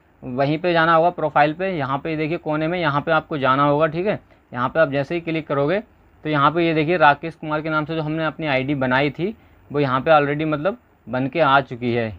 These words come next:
ये देखिए यहाँ पे मैं टिक कर देता हूँ, मगर कुछ इन्फॉर्मेशन ऐसी है जो हाइड करके रखना पड़ेगी।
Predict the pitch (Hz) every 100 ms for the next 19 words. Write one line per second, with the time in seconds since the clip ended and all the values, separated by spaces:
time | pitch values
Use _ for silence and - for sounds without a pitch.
0 | - 127 135 143 143 117 120 151 165 165
1 | 143 135 123 120 123 160 - - _ -
2 | 123 127 143 - 135 135 143 143 135 143
3 | 143 151 147 117 127 131 139 147 131 139
4 | 139 139 165